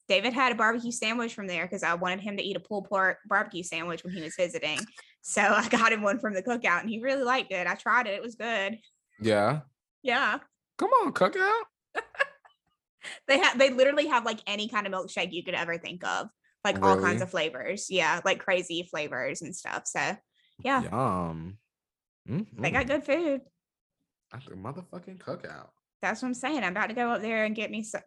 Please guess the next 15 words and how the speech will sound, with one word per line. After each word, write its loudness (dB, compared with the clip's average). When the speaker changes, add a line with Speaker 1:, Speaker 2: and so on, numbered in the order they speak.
Speaker 1:
get -4
me -4
a -2
chicken -6
wrap. 0
Speaker 2:
<laughs> 2
Get -4
me 0
a 0
chicken -4
wrap. -4
Speaker 1:
And -4
some -8
Cajun -2
fries. 2